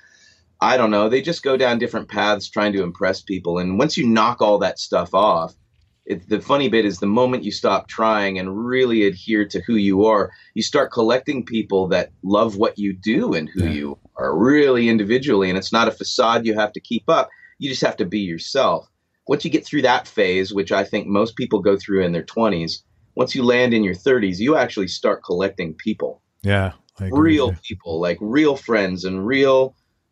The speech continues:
Speaker 1: colleagues that you get to trudge through life with,
Speaker 2: Mm.
Speaker 1: through the ups and downs that aren't, you know, with you because of your popularity or, or, uh, you know, whatever. Uh, I, I find it difficult to make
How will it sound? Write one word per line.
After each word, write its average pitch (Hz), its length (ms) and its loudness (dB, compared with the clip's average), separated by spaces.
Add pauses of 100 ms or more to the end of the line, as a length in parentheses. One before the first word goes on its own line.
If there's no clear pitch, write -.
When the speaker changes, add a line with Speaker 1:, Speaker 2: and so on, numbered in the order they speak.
(160)
Speaker 1:
colleagues 127 560 0
that 90 120 -6
you 107 140 -4
get 110 160 -4
to 95 80 -16
trudge 117 380 -2
through 117 200 -4
life 107 320 0
with, 87 400 0
Speaker 2:
Mm. 104 80 0
Speaker 1:
through 151 180 4
the 113 160 -4
ups 92 200 -12
and 90 120 -4
downs 85 460 -2
that 87 200 -2 (100)
aren't, 98 240 0 (160)
you 101 120 2
know, 90 260 0 (420)
with 127 240 2
you 113 140 4
because 123 420 0
of 95 180 -2
your 92 160 -4
popularity 82 840 -2
or, 78 320 -2
or, 78 340 0 (600)
uh, 85 240 2 (140)
you 92 120 0
know, 85 160 0
whatever. 87 640 0 (480)
Uh, 95 240 2
I, 123 320 0
I 113 100 2
find 127 300 0
it 117 160 -2
difficult 117 480 -2
to 113 80 -4
make 110 360 0